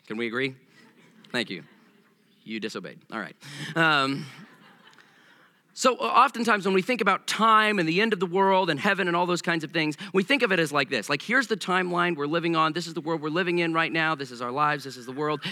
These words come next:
And someday it's all going to come to an end, and then eternity will be, will begin. We'll all go to heaven, right? This is how we think of it. There's this clean break between this present age and the age to come.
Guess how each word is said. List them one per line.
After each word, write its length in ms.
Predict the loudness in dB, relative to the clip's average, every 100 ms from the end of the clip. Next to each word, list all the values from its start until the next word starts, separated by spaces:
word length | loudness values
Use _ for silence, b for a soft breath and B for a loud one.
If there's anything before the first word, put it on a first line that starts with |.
| -6
And 100 | -2
someday 340 | 0 2 0
it's 120 | 0
all 100 | -2
going 160 | -2 -4
to 80 | -4
come 160 | -6
to 120 | -4
an 100 | -6 -4
end, 340 | 0 0 0 -4 B
and 160 | B 0
then 300 | 2 0 -2 -6
eternity 480 | -6 0 2 2 2
will 100 | 0
be, 240 | 0 -2 -2
will 140 | -4
begin. 420 | -2 -2 -2 -2 -4 -4
We'll 200 | 0 2
all 140 | 0
go 120 | 0
to 80 | -2
heaven, 260 | -2 -2 0
right? 180 | 0 0
This 140 | -4
is 80 | -2
how 120 | 0
we 100 | 0
think 220 | 0 -4
of 100 | -4
it. 100 | -10 B -2
There's 180 | -2 0
this 140 | -4
clean 560 | -4 0 2 4 2 0
break 500 | -4 0 2 2 -2 -14 -10
between 340 | -6 -2 0 2
this 220 | 0 -2
present 400 | -4 -4 -2 -4
age 340 | -4 -4 -4 -10 B
and 120 | -2
the 140 | 0 2
age 220 | 0 -4
to 80 | -4
come. 400 | 0 0 -2